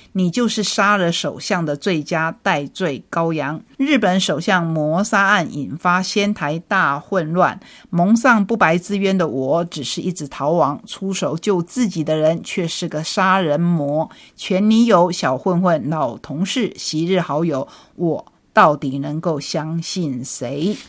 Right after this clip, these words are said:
平凡的送货员清流雅春和多年不见的老友生田生武偶遇，却突然被告知首相即将被暗杀，而清流会是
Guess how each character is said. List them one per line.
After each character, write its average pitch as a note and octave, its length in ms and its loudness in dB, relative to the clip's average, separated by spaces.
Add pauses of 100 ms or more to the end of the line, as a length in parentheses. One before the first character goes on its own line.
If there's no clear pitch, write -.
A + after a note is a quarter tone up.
(120)
平 B3 280 4
凡 G#3 280 4
的 G3 300 4
送 G#3 280 0
货 G3+ 240 4
员 D#3 320 -2
清 A3 520 2
流 E3+ 300 2
雅 C#3 280 -2
春 A3 480 -2
和 F#3+ 260 -2 (140)
多 G3+ 200 2
年 F3 200 0
不 E3 100 -6
见 F3+ 240 0
的 D#3+ 140 2
老 D#3 260 4
友 E3+ 280 2
生 B3+ 400 4
田 F3+ 280 -2
生 G#3 320 0
武 E3 300 -2
偶 C#3+ 320 -2
遇， G#3 380 -2
却 G3 200 -2
突 F#3+ 200 0
然 E3 180 4
被 F#3 160 0
告 F3 240 4
知 E3+ 180 -4
首 E3+ 280 -4
相 F3 260 -2
即 D3+ 180 -8
将 F3+ 220 0
被 E3+ 140 0
暗 D#3+ 260 -2
杀， D#3+ 340 0
而 D#3+ 80 -4
清 F3 300 -2
流 C#3+ 180 -2
会 E3 240 -2
是 D#3 360 -6